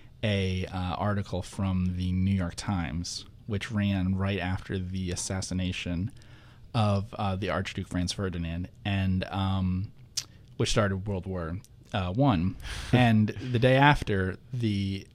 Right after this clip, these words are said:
Speaker 1: uh, article said that traders were saying that this is good for prospects for peace, that his
Speaker 2: That's
Speaker 1: assassination actually would,
Speaker 2: Jeez.
Speaker 1: uh, that they felt better because the stock market dropped
Speaker 2: Yeah,
Speaker 1: on his
Speaker 2: sure.
Speaker 1: assassination, and they said, "Oh no, it's, it's, it's overdone." Um,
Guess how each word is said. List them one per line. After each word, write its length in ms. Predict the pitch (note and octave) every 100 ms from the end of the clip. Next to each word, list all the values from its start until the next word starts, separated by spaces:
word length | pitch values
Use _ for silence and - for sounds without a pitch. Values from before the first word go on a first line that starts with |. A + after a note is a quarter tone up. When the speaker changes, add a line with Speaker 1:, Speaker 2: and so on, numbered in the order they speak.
| -
Speaker 1:
uh, 240 | F#2+ E2+
article 560 | - A#2 A#2 A2+ F#2+ D2 -
said 360 | - G#2+ F#2+
that 220 | F#2+ F2+ -
traders 380 | A2+ G2+ G2+ A2
were 60 |
saying 280 | - G2 F#2
that 80 | F2+
this 200 | F#2+ -
is 180 | F#2 -
good 300 | G2+ F#2+ F#2+
for 100 | -
prospects 440 | F#2+ E2+ - -
for 100 | -
peace, 400 | - D2+ - - - -
that 120 | G#2+
his 100 | F2
Speaker 2:
That's 100 | F#2
Speaker 1:
assassination 540 | F#2 F2+ F2+ F2 F#2+
actually 260 | F2 F2+ G2
would, 160 | F#2 - -
Speaker 2:
Jeez. 380 | - G#2+ G2+ - -
Speaker 1:
uh, 240 | G#2 G2
that 140 | G2 G2
they 100 | G#2
felt 240 | G#2 F#2+
better 360 | G2 F#2+ F2+ F#2 A#2+
because 240 | A#2+ D3
the 80 | C3
stock 220 | - B2
market 200 | B2 A2
dropped 440 | A2 G#2+ D2+ - A#2+
Speaker 2:
Yeah, 180 | A2+
Speaker 1:
on 60 | G#2
his 80 | G#2
Speaker 2:
sure. 100 | A#2+
Speaker 1:
assassination, 600 | A2 F#2+ G2 F2+ F#2 F#2+
and 140 | F2+
they 60 | G2
said, 200 | - A2
"Oh 120 | A2+
no, 200 | A2 G2+
it's, 160 | G2 -
it's, 320 | - G2+ -
it's 300 | F#2+ E2 -
overdone." 580 | G2 F#2 F2 E2+ F2 E2+
Um, 300 | - E2 E2+